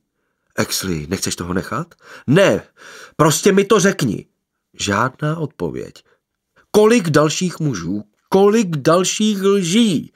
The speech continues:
Žádná odpověď. Tak mluv! Žádná odpověď.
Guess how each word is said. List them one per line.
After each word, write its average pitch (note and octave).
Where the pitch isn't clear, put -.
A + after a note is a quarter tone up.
Žádná B2+
odpověď. F#2
Tak F#3+
mluv! D4
Žádná D3+
odpověď. -